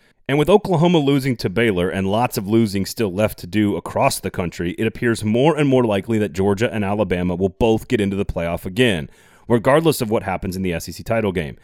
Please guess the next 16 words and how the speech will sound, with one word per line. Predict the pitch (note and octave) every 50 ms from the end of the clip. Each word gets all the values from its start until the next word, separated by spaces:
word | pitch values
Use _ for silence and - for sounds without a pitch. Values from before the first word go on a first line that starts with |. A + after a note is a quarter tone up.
| _ _ _ _ _ _ -
And | - G#2+ A#2+
while | B2 C3 - -
S | E3 F3 -
E | F3 D3+
C | - - F#3+ G#3
fans | E3+ - C#3+ B2 A2+ G2+ F#2+
might | G2+ G2 F#2+ F2+
enjoy | F2 E2 G2 F2 D#2 D2+
that, | D#2 D2 D2+ F#2+ A#2 _ -
and | G#2 G2 F#2 F2+ F#2 F#2 F2 _
frankly, | - - G#2+ C3 - A2 G2+
they | F#2+ G2+
both | F2+ D#2+ A#2+ A#2 -
might | G#2 G2+ G#2 -
be | F#2+ F#2
deserving, | D2+ D#2 D#2 - A#2 C3+ C3 F#2 F2 D#2+ C#2+